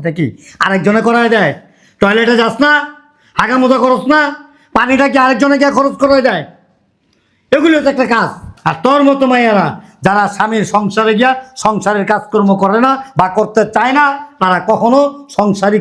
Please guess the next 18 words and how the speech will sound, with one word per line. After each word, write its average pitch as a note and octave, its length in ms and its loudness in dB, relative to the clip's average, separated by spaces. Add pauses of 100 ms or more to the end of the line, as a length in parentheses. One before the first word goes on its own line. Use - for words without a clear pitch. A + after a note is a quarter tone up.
করতে G3+ 260 0 (100)
পারে G#3 180 2
না, C#4+ 100 4 (260)
সংসারী F3+ 500 0
হইতেও G#3 280 2
পারে D#3+ 260 -2
না। B2 60 -6 (280)
So, C4 80 0 (400)
আমার F#3+ 220 2
বাড়িতে F3+ 220 0
কোনো F3 240 0
জায়গা F#3+ 220 -2
নাই, B3 80 0 (260)
বাইরা। C3+ 180 -2 (1300)
বাইরা A3 240 2
দাঁড়ায় F#3+ 280 0
রেছসকে D#3 340 -4
যা। C#3+ 80 0